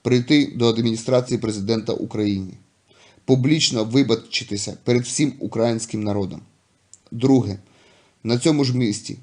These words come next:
прийняти присягу на вірність українському народу. Третє.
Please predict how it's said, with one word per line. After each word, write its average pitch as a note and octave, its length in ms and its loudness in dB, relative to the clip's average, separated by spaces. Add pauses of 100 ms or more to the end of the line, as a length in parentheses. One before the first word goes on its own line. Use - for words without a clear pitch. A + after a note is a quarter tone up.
прийняти C3+ 440 4
присягу B2 680 0
на G#2 180 -2
вірність A#2+ 480 -2
українському G2+ 680 -2
народу. F#2+ 340 -4 (680)
Третє. B2+ 400 2